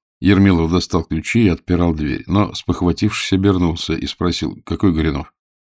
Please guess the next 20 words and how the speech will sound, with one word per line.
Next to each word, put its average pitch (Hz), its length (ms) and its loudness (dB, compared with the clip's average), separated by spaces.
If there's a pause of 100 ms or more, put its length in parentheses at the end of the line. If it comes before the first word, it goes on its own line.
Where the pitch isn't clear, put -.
(460)
«Ты 92 360 0 (300)
о 85 100 -4
чем 117 220 0
вообще?» - 400 -6 (840)
«Из 131 160 6
управления 180 540 6
по 127 160 2
борьбе 117 320 4
с 131 80 -6
терроризмом. 78 840 -4
Говоришь, 135 380 2
дряхлеешь, 98 720 0
Олег 95 240 0
Константинович. - 680 -8 (1040)
Он 135 160 0
через 131 300 2
полчаса 113 420 0
к 92 60 -4
тебе 90 200 0
заглянет. 85 640 -2